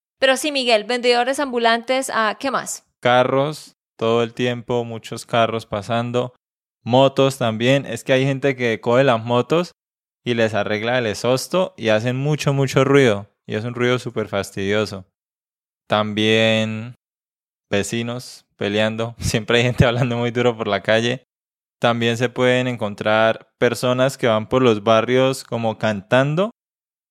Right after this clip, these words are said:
Speaker 2: para que tú les regales, pues, algo de dinero. Entonces ellos se paran en una esquina a cantar, ponen un bafle y una pista y sobre eso cantan.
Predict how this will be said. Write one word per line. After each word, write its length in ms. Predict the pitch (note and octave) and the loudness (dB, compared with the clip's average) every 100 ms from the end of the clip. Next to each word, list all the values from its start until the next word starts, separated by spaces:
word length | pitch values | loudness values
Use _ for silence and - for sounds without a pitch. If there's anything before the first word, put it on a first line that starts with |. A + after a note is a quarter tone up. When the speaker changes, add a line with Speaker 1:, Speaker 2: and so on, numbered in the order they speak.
| _ | _
Speaker 2:
para 200 | B2 A2+ | 0 2
que 100 | G#2+ | 0
tú 140 | G2 G#2+ | -2 0
les 200 | A2 A2+ | 0 0
regales, 480 | A2 G2+ G#2 A2 - | 0 0 0 -2 -4
pues, 280 | A2 G2 | -8 -4
algo 260 | G2+ G#2 A#2+ | -4 0 2
de 80 | A2+ | 0
dinero. 320 | G#2+ B2+ A2 | 0 0 -2
Entonces 380 | G2 A2 G#2 A2 | -4 -8 -6 -6
ellos 140 | A#2 | -8
se 100 | A2+ | -6
paran 300 | - G#2 A2 | -2 -2 -2
en 40 | G#2 | -4
una 160 | G#2 | -6
esquina 880 | G#2 - B2+ B2 A#2+ A#2 A2+ - G#2 | -8 -4 -2 0 0 -2 -4 -8 -8
a 80 | G2 | -6
cantar, 600 | - F#2+ - A2 A#2+ A2+ | -8 -8 0 2 2 0
ponen 260 | - G#2+ G#2+ | -4 -6 -6
un 140 | G#2+ | -2
bafle 500 | A#2 B2+ B2+ C#3 B2 | 2 2 0 -4 -4
y 280 | A2 G2+ G#2+ _ _ - | -6 -10 -16 _ _ -10
una 260 | A2 A2 - | -4 -2 -2
pista 400 | D#3 - C#3 A2+ | -4 -4 -6 -6
y 60 | |
sobre 320 | G2+ G#2 G2+ G2+ | -8 -6 -4 -4
eso 200 | A2 - | -6 -4
cantan. 520 | A#2 G#2+ F#2+ G2 | -4 -4 -10 -14